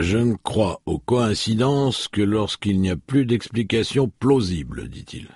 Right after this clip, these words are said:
Va falloir vérifier. Est-ce que tu as »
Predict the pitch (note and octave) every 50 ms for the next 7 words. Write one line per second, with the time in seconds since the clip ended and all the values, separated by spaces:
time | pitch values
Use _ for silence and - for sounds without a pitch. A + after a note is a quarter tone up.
0 | _ _ _ _ _ _ _ _ _ - F#2+ F#2 F2 A2+ A2+ A2+ A2+ G2 F2+ F2+
1 | E2+ D#2 - - G2+ G#2 F#2 C#2+ - _ _ _ _ _ _ _ _ _ _ _
2 | _ _ _ - G2 - - D#3 C#3+ - - D3+ D3 C#3 C3+ C3 B2 A2+ G#2+ G2+
3 | F#2+ F#2 F2+ F2 D#2+ D2+ -